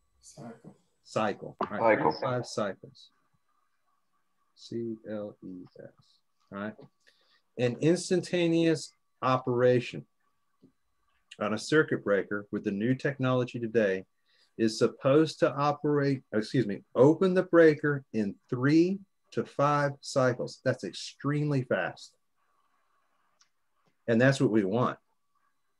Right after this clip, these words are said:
Speaker 2: when we have an instantaneous operation. By the flag that you saw in the videos right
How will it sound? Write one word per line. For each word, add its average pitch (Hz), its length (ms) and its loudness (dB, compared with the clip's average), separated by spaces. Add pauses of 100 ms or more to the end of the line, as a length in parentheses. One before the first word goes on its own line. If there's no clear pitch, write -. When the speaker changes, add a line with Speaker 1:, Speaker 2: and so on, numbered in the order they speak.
Speaker 2:
when 110 140 0
we 113 100 2
have 113 180 4
an 101 120 -2
instantaneous 110 920 -2
operation. 98 760 -2 (4000)
By 123 140 6
the 113 120 0
flag 147 480 4
that 117 120 -2
you 110 80 -10
saw 131 240 2
in 120 80 2
the 104 80 -2
videos 113 520 0
right 98 140 -2